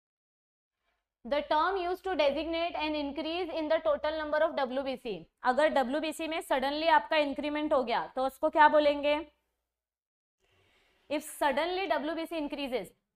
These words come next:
पिनिया मतलब लेस होता है, eosinophilia, ल्यूकोसाइटोसिस। साइटोसिस मतलब क्या होता है? लेस।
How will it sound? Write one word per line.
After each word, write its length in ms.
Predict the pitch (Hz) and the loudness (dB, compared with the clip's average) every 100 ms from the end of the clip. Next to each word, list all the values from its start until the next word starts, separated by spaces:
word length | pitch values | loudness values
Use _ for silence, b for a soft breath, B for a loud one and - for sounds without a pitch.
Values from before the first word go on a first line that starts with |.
| - | -6
पिनिया 380 | 311 294 320 359 | -4 -2 -2 -4
मतलब 320 | 339 320 302 | -4 -4 -2
लेस 280 | 285 294 311 | 0 -2 -2
होता 220 | 269 247 | -2 -2
है, 200 | 240 294 - _ _ _ _ _ _ _ _ _ _ _ _ _ _ 277 | -4 -6 -16 _ _ _ _ _ _ _ _ _ _ _ _ _ _ -6
eosinophilia, 1000 | 285 320 349 339 349 359 330 311 311 330 370 - _ _ _ _ _ _ _ _ _ _ - | -2 -2 -2 -4 -4 -4 -4 -2 -2 -2 -6 -18 _ _ _ _ _ _ _ _ _ _ -6
ल्यूकोसाइटोसिस। 960 | 269 311 320 349 330 277 277 269 226 - | -2 -2 0 2 4 2 2 0 -4 -4
साइटोसिस 720 | 285 269 262 311 359 381 339 | -2 0 0 -2 -4 -8 -8
मतलब 240 | 311 330 | -6 -6
क्या 160 | 330 330 | -2 -2
होता 240 | 311 320 | 0 -2
है? 200 | 311 330 | -2 -2
लेस। 240 | 302 269 | 2 2